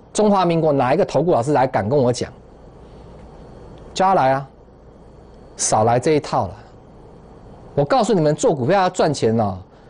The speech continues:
虽然没有登天那么难，但是非常难啊。别的老师都跟你讲好简单，一支赚完跟着一支赚，你要不要跟着我赚？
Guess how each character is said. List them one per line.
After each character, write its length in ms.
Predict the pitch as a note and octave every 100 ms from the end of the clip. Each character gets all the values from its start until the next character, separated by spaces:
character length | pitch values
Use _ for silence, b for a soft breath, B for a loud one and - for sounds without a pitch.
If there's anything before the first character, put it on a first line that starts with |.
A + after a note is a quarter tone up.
| B B - - -
虽 180 | - B3+
然 140 | A#3 A3
没 80 |
有 80 | G3+
登 240 | - G3+ G3
天 180 | F#3+
那 80 | F#3
么 120 | E3
难， 180 | B2 A#2
但 140 | G3 F3
是 120 | F3
非 180 | - F3
常 220 | C#3 A#2
难 120 | G#2+
啊。 180 | G2 F#2 - - B B B B
别 160 | F3+
的 60 | C#4
老 120 | F#3
师 140 | D#3
都 140 | G#3 A3
跟 120 | A#3
你 40 | G#3
讲 140 | E3
好 160 | E3 G3+
简 160 | D3
单， 180 | D3+ G3
一 60 | G#3+
支 160 | G#3
赚 160 | G#3+ F3+
完 160 | D#3+
跟 120 | E3 F#3+
着 80 |
一 60 | F3+
支 120 | F3+
赚， 180 | F3 F3
你 40 |
要 60 | D3
不 60 | F#3+
要 60 |
跟 140 | F#3+ G3+
着 60 |
我 100 | D3
赚？ 200 | B2+ F3